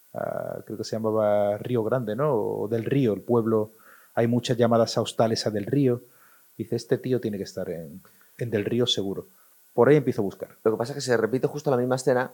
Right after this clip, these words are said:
Speaker 2: porque llega un poquito después el sheriff al
Speaker 1: Que aún
Speaker 2: al
Speaker 1: se ve la condensación de la leche.
Speaker 2: Sí, ¿verdad?
Speaker 1: Y dice, "Joder,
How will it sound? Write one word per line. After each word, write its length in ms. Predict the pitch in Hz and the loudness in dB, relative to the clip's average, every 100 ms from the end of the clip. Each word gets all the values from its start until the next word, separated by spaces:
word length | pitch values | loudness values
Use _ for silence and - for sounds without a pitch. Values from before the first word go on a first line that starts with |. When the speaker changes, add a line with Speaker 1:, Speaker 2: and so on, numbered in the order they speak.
| - | -14
Speaker 2:
porque 180 | - 107 | -10 0
llega 120 | 110 123 | 2 2
un 80 | |
poquito 300 | 127 123 127 | -2 -2 0
después 360 | 113 110 110 117 | 0 2 0 0
el 60 | 101 | -2
sheriff 360 | - 107 120 | 0 -2 2
al 400 | 107 87 76 55 50 - _ _ _ _ _ _ _ _ | 4 4 2 -2 -8 -18 _ _ _ _ _ _ _ _
Speaker 1:
Que 60 | 113 | 4
aún 60 | |
Speaker 2:
al 60 | 90 | 6
Speaker 1:
se 80 | 147 | 8
ve 100 | 135 | 8
la 100 | 131 | 8
condensación 580 | 135 127 120 127 135 131 | 8 4 4 2 2 4
de 60 | 120 | 4
la 80 | |
leche. 400 | 117 123 - 120 - | 4 2 0 -2 -2
Speaker 2:
Sí, 120 | - | -4
¿verdad? 260 | 87 92 95 | 0 0 -2
Speaker 1:
Y 20 | |
dice, 140 | - | -6
"Joder, 400 | 123 110 123 127 | -6 -2 -2 -4